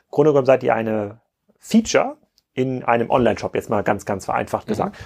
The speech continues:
Speaker 1: Ähm, ich hätte dazu abschließend noch mal ein, äh, ein, zwei Fragen, äh, was die Branchen angeht. Ähm, funktioniert das denn auch für komplexere Produkte, wie zum Beispiel, keine Ahnung,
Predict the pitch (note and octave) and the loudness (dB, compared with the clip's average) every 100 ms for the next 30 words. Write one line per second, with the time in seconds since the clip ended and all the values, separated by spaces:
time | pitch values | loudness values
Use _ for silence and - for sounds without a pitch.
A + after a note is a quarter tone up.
0 | - - C3 C3 B2+ - C#3+ G3+ F#3+ F#3 | -20 -2 0 0 -4 -2 2 4 4 4
1 | F#3 G3+ F3 E3+ D3+ D3+ D3 - C#3 C3+ | 2 0 -2 0 0 -2 -6 -2 0 0
2 | D3 D3+ D3 C3 C3+ C3+ B2+ C#3 B2 B2 | 0 -2 0 2 2 0 -4 0 2 2
3 | B2 A2 C#3 C#3 D#3+ A2+ G#2+ - - - | 0 4 4 4 -4 -4 -6 -8 -20 -16
4 | - A#2+ B2 - - E3 D#3 F3+ A3+ G#3+ | -4 -4 -4 -8 0 0 2 0 2 0
5 | E3 E3+ - D3+ C3+ B2 D#3 G3+ F3 F#3 | 0 0 2 2 2 0 0 -2 -2 -4
6 | F#3 D#3 D3+ C#3+ C#3 C3+ - C3 C3 B2+ | -2 -4 -4 0 2 2 0 2 4 2
7 | - - _ - - G2 F#2 | -4 -20 _ -20 -14 -12 -12